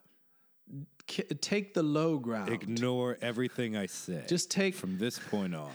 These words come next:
Speaker 1: Take the low
Speaker 2: When I,
Speaker 1: ground.
Speaker 2: when I warn you of things, ignore me.
Speaker 1: If you feel like jumping, just jump. It's good. Don't worry.
Speaker 2: Just
Speaker 1: Just
Speaker 2: go ahead and jump.
Speaker 1: just jump around. But, um,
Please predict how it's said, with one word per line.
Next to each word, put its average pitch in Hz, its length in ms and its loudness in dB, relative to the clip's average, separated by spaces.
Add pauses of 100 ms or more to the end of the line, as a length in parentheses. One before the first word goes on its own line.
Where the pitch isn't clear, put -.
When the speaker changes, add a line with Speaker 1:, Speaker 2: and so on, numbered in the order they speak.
(220)
Speaker 1:
Take 196 280 0
the 180 80 4
low 175 120 6
Speaker 2:
When 175 100 6
I, - 100 2
Speaker 1:
ground. 117 280 0
Speaker 2:
when 117 120 0
I 113 100 0
warn 135 520 0
you 147 220 0
of 143 120 -4
things, 143 500 -2
ignore 95 560 -2 (100)
me. 65 220 -10 (240)
Speaker 1:
If 151 160 0
you 175 80 2
feel 202 260 4
like 175 260 4
jumping, 120 600 0
just 139 340 0 (160)
jump. 117 420 -4 (220)
It's - 260 -2
good. - 520 -2 (240)
Don't 151 260 -2
worry. 131 300 0
Speaker 2:
Just - 140 -6
Speaker 1:
Just - 120 -2
Speaker 2:
go 120 140 2
ahead 113 540 -2
and 113 240 -4
jump. 90 340 -6
Speaker 1:
just - 240 0
jump 202 260 4
around. 139 680 2 (2500)
But, 180 480 4
um, 160 580 2